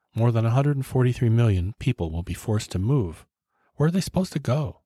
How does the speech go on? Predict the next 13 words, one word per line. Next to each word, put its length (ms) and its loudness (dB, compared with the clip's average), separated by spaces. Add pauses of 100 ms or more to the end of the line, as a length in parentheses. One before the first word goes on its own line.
(340)
More 120 4
than 140 4
one 200 6
billion 420 4
people 360 0
worldwide 600 2 (420)
will 120 0
live 180 4
in 120 4
countries 440 2
with 200 -4
insufficient 680 0
infrastructure 680 0